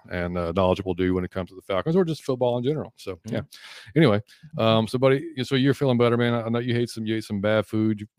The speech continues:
Speaker 1: and you're
Speaker 2: Mm-hmm.
Speaker 1: good to go now. So,
Speaker 2: The gas
Speaker 1: how, how,
Speaker 2: station
Speaker 1: how
Speaker 2: food, buddy. Don't get
Speaker 1: Uh,
Speaker 2: food from the gas station. That's all I
Speaker 1: yeah.
Speaker 2: can say.
Speaker 1: That's, yeah, that's, that's
Speaker 2: Yeah.
Speaker 1: definitely an out. And it, that's
Speaker 2: Yeah.
Speaker 1: the, if we were, if we were playing in or out right
Speaker 2: Oh,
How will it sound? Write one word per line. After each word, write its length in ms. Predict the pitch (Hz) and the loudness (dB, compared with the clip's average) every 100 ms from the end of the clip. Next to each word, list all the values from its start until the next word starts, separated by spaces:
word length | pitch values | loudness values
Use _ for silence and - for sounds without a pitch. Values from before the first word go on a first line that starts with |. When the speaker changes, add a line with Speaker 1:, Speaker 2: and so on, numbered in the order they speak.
| - | -10
Speaker 1:
and 160 | 107 92 | -6 -4
you're 100 | 110 | -2
Speaker 2:
Mm-hmm. 80 | 101 | -2
Speaker 1:
good 120 | 98 | -2
to 60 | |
go 180 | 98 98 | 0 0
now. 260 | 95 95 95 | 0 -2 -4
So, 320 | 92 95 90 - | -6 -8 -10 -14
Speaker 2:
The 60 | |
gas 340 | 107 113 120 113 | -8 -4 -2 0
Speaker 1:
how, 60 | 107 | 0
how, 80 | 120 | 0
Speaker 2:
station 200 | 120 110 | 0 -2
Speaker 1:
how 100 | 113 | 0
Speaker 2:
food, 260 | 139 120 | 0 -2
buddy. 360 | 98 107 104 90 82 | -2 -2 -4 -6 -2
Don't 280 | 110 120 113 | 2 2 2
get 160 | 127 | -2
Speaker 1:
Uh, 40 | - | -2
Speaker 2:
food 240 | 131 123 | -4 -4
from 160 | 123 117 | -4 -4
the 60 | |
gas 300 | 98 104 90 | -2 -4 -4
station. 520 | - 90 87 - 80 92 | -8 -16 -16 -20 -16 -12
That's 200 | 85 - | -12 -10
all 160 | 90 92 | -6 -4
I 40 | |
Speaker 1:
yeah. 40 | - | -6
Speaker 2:
can 100 | - | -8
say. 320 | 98 85 - - 156 | -16 -18 -20 -16 -12
Speaker 1:
That's, 300 | 98 95 - - | -8 -8 -10 -18
yeah, 200 | 92 85 | -14 -8
that's, 160 | 98 - | -6 -4
that's 220 | 117 - | -4 -2
Speaker 2:
Yeah. 80 | 113 | -2
Speaker 1:
definitely 200 | 95 98 | -2 -6
an 80 | |
out. 260 | 92 85 80 - | -4 -6 -8 -8
And 100 | 101 107 | -6 -4
it, 80 | |
that's 160 | 98 101 - | -4 -4 -4
Speaker 2:
Yeah. 100 | 101 | -4
Speaker 1:
the, 60 | 98 | 0
if 80 | |
we 80 | 123 | 4
were, 120 | 123 127 | 6 8
if 80 | |
we 60 | 147 | 8
were 100 | 151 | 8
playing 300 | 147 135 123 | 8 6 4
in 40 | 117 | 2
or 120 | 110 | 2
out 180 | 110 104 | 2 0
right 160 | |
Speaker 2:
Oh, 40 | 110 | 2